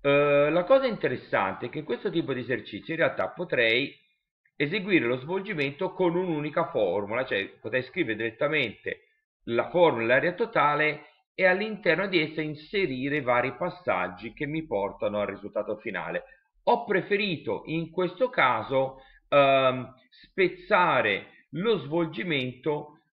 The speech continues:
nelle varie parti, cioè andare a vedere i vari componenti della, ehm, del nostro risultato finale, a partire dall'area di base.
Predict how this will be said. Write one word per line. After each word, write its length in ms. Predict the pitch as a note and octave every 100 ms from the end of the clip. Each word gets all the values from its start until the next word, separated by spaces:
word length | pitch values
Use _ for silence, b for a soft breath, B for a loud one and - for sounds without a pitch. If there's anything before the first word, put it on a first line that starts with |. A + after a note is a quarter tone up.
| _
nelle 640 | C3 D3 G3 G3 F3 E3+
varie 360 | D3 F3 F3+ F3
parti, 380 | D#3+ C#3 C3+ B2+
cioè 140 | D#3+
andare 320 | D3+ F3 F3
a 60 | D#3+
vedere 1000 | D#3 G3 D#3+ C#3 C3 C#3+ C#3+ - - _
i 120 | F3
vari 480 | E3+ G3 F3+ D3 C#3+
componenti 1400 | - G#3+ F#3 - G#3+ F#3 C3 A#2 A2+ G#2+ _ C3+ C3+ - G#2+
della, 800 | F#2+ E3 E3+ D#3+ D#3+ D#3+ - -
ehm, 1080 | A#2+ A#2 A2+ A2 G#2+ G#2 G#2 G2+ G2 F#2+ G#2
del 140 | F3+
nostro 260 | D#3+ - C#3+
risultato 400 | A#2+ A2+ A#2+ G#2
finale, 240 | G#2 E3+
a 80 | G#3
partire 500 | D4 C#4+ A3+ B3 C4
dall'area 460 | F#3+ G3 G3 F#3+ F#3+
di 120 | G3+
base. 480 | A#3+ G#3 C3 -